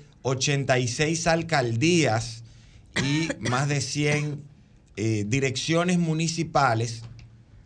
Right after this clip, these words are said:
han sido ya acordadas para llevar candidaturas conjuntas en el,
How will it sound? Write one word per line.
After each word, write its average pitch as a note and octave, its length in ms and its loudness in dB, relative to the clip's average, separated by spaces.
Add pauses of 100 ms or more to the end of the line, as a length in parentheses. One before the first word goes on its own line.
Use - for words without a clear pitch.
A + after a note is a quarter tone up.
(600)
han C#3 180 -2
sido D3 320 -2
ya B2+ 380 0 (100)
acordadas C#3+ 880 2 (460)
para D3 260 2
llevar C3+ 500 0
candidaturas C3+ 720 0
conjuntas C3+ 800 -2 (420)
en C#3+ 400 0
el, A2+ 500 -2